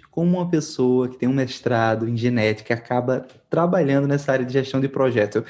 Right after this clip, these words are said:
eu quero só entender um pouco mais isso, tanto por curiosidade própria, quanto também pra outras pessoas que estão aqui nos escutando e querem ter um estilo de vida nômade e às vezes não sabem por onde começar e de repente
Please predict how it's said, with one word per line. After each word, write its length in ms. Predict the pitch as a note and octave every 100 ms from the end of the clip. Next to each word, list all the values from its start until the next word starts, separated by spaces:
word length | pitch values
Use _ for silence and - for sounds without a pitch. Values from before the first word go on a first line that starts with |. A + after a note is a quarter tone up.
| - - -
eu 60 | C#3+
quero 140 | F3+
só 140 | F3
entender 400 | A3+ B3 A#3+ G#3
um 120 | G#3 G3
pouco 280 | F#3 F#3
mais 340 | D#3+ C#3 C3+ A#2+
isso, 480 | B2 C3+ - E3+ F3 - - - _ _ -
tanto 260 | C#4 D#4
por 240 | - B3+ -
curiosidade 500 | F#3+ E3 C#3+ C#3+ C#3
própria, 380 | - D3 E3+ F3+
quanto 320 | B3+ C4+ -
também 540 | C4+ F3 E3+ A3+ - _ _ _
pra 160 | C#4+ D4
outras 300 | C#4+ C#4+ -
pessoas 360 | C4+ B3+ G3+
que 80 | -
estão 200 | F3 F3+
aqui 160 | F3 F3
nos 120 | D#3
escutando 560 | E3 F3 E3+ D3 E3 D#3+
e 40 |
querem 360 | - C3 C3+ D3
ter 100 | C#3+
um 40 |
estilo 260 | B2+ C#3 C3
de 100 | B2
vida 240 | B2 B2
nômade 460 | A#2 A#2+ C#3 C#3 D3 - - -
e 80 | D3
às 120 | C#3+
vezes 220 | D3 F3 E3+
não 160 | F3
sabem 380 | F3 F3 E3 F3
por 180 | F3 D#3+
onde 220 | D#3+ D3+
começar 500 | - D#3 C#3+ - C#3+
e 40 |
de 100 | D3
repente 500 | D3 D3 D3 D3 E3+